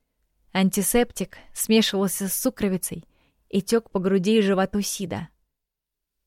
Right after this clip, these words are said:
Едва слышно гудела лампа. Молчание давило.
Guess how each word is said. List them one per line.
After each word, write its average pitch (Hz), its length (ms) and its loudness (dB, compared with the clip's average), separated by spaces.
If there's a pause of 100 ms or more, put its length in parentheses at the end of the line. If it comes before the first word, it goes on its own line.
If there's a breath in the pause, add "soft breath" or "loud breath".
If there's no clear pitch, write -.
(220)
Едва 190 400 0
слышно 208 480 -2
гудела 180 400 4
лампа. 170 520 2 (1200)
Молчание 202 560 2
давило. 190 640 0